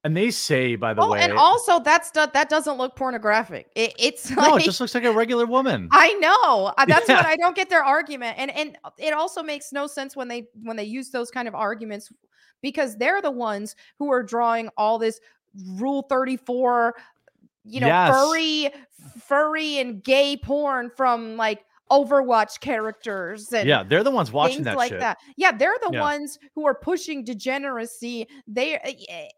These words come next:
Speaker 2: it, it's, it makes no sense. And I feel like with a lot of these people is they don't really have a valid argument. So they go to these just extremes and projections that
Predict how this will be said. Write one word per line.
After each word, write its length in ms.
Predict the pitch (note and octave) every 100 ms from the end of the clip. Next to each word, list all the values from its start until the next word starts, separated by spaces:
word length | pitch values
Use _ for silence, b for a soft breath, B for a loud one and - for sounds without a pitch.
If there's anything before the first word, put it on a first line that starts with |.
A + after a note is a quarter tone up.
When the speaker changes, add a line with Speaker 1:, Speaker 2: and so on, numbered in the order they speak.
| -
Speaker 2:
it, 160 | D4+
it's, 400 | D#3 D4+ - - _ _
it 160 | C4+ C4+
makes 280 | F4 F#4
no 360 | C#4+ C4 B3+ B3+
sense. 400 | - A#3+ F#3+ G3 -
And 100 | A#3
I 60 |
feel 240 | B3 D4 D4+
like 180 | D4
with 140 | C#4 C#4
a 40 |
lot 280 | A3+ A3 A#3+
of 80 | A#3
these 180 | B3 A#3
people 320 | B3+ B3 A3
is 100 | G#3+
they 120 | A3
don't 220 | G#3 C4 C#4
really 200 | D4 A#3+
have 220 | A3+ A#3+
a 40 |
valid 340 | A3 G#3 G#3+ G3+
argument. 600 | G#3 G#3+ G#3 G3+ F#3+ -
So 140 | A3
they 120 | G#3
go 260 | G3+ A3 B3
to 180 | A#3+ A#3
these 420 | G#3+ G#3+ G#3 - _ _ _ _
just 260 | C4 C4 -
extremes 720 | A3+ - - - A#3 B3 B3
and 180 | A3+ G3+
projections 1040 | - A#3+ G3 G#3+ A#3 - A3+ F#3 G3 G3 - b b
that 240 | G#3 G#3+